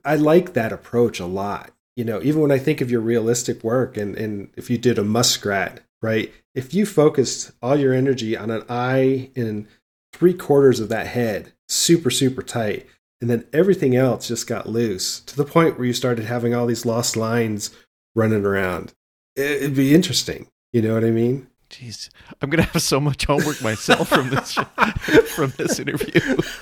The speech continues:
Speaker 2: <laughs> I gotta take a few days off work, I think.
Speaker 1: <laughs> Just to
Speaker 2: Thanks,
Speaker 1: play.
Speaker 2: Eric. <laughs> That's it. <laughs>
Speaker 1: Just to play.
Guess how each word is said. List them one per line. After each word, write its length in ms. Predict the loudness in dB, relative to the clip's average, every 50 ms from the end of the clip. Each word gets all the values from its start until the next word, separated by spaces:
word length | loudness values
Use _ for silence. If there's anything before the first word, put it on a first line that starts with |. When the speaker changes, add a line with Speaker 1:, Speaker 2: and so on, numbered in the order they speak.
| -18 -12 -2 0
Speaker 2:
<laughs> 20 | 0 0 0 -2 -2 -2 -2 -4 -2 -4 0 2 2 2 2 2 0 -2 _ -12 -12 -12 -12 -16 -20 _ _ _ -12 -10 -8 -6 -8 -8 -10 -12 -14 -16 -12 -4
I 100 | -2 0
gotta 160 | 2 2 2 0
take 160 | -2 -2 -2
a 40 | -2
few 140 | -2 -2
days 200 | -2 -2 -2 0
off 180 | 0 0 -2 -2
work, 240 | -4 -6 -6 -6 -4
I 100 | -2 -2 -2
think. 240 | -2 -4 -6 -4
Speaker 1:
<laughs> 0 |
Just 200 | -2 -2 -2 -2 -2
to 60 | -4
Speaker 2:
Thanks, 300 | -2 -2 0 0 2 2
Speaker 1:
play. 80 | 2 2
Speaker 2:
Eric. 240 | 2 0 -2 -2
<laughs> 680 | -4 -6 -4 -2 -2 0 0 0 0 0 0 -2 -2 0
That's 180 | -2 0 0 0
it. 220 | 0 -2 -2 -4 -6 -8 -8 -8 -8 -8 -8 -8 -8 -10 -12 -12 -12 _ -12 -14 -14 -14 -14 -16 -16 -12 -10 -6 -4 -2 -4 -2
<laughs> 40 | -2
Speaker 1:
Just 220 | -4 -4 -2 -2 -4
to 80 | -6
play. 440 | -4 0 0 0 2 2 2 2